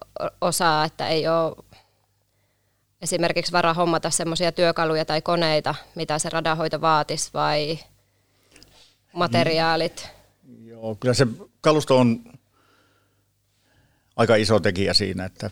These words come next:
Speaker 2: että jos ei sulla ole työkaluja, millä tehdä töitä, niin, niin eihän sitä mitään tuu. Et ei, ei,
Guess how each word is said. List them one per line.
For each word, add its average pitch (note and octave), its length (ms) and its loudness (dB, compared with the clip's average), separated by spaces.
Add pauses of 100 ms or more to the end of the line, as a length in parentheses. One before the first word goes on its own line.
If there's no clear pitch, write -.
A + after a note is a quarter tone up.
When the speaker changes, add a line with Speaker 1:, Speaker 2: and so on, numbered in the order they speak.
(120)
Speaker 2:
että G#2+ 280 -10
jos A2 200 0
ei A2+ 80 6
sulla A#2+ 120 4
ole A2 80 -2
työkaluja, G#2+ 400 4
millä G#2 160 4
tehdä F#2+ 220 0
töitä, F2 400 -6
niin, F2 140 -6
niin F2+ 300 -10
eihän F#2 160 0
sitä F#2 160 -4
mitään F#2 400 -4
tuu. - 220 -16 (520)
Et - 300 -20
ei, G2+ 240 -2 (100)
ei, G2+ 260 2